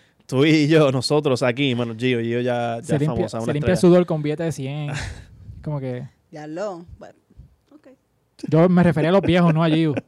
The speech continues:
Speaker 3: Ajá,
Speaker 1: No,
Speaker 3: ajá.
Speaker 1: esta es de gente con chavo.
Speaker 3: Yo tengo chavo.
Speaker 2: Sí.
Speaker 1: Que, ok, que tú quieras decir eso.
Speaker 2: No tiene
Speaker 1: Esta,
Speaker 2: chavo,
Speaker 1: yo,
Speaker 2: pero tiene fama.
Speaker 1: de la fama, yo, ajá, la, la,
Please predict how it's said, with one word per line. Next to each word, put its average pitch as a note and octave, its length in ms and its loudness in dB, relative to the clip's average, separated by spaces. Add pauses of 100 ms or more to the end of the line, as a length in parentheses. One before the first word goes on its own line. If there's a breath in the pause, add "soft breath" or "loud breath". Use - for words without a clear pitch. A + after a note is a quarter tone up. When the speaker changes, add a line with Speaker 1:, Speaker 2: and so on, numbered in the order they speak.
(120)
Speaker 3:
Ajá, G3 720 -4
Speaker 1:
No, D3 80 2
Speaker 3:
ajá. F3 80 8
Speaker 1:
esta E3 200 4
es E3 80 6
de F3 60 2
gente F3+ 180 -2
con D#3 140 -2
chavo. A#2+ 480 -4 (400 soft breath)
Speaker 3:
Yo E3 220 -8
tengo E3+ 160 -6
chavo. E3 300 -18 (280)
Speaker 2:
Sí. B2+ 260 -14 (260)
Speaker 1:
Que, A#2+ 220 -6
ok, A#2+ 240 -6
que A#2 100 -10
tú A2+ 80 -14
quieras A#2+ 180 -12
decir B2 240 -14
eso. - 220 -18 (680)
Speaker 2:
No D3+ 80 -8
tiene E3+ 160 -2
Speaker 1:
Esta, F3+ 120 2
Speaker 2:
chavo, G#3+ 100 6
Speaker 1:
yo, G#3 40 4
Speaker 2:
pero F#3 160 4
tiene E3+ 200 0
fama. D3 160 -2
Speaker 1:
de C#3 60 6
la C3 120 4
fama, C#3+ 540 4
yo, A#2+ 140 0 (340)
ajá, B2 160 -2
la, A#2 200 -2
la, A2 320 -8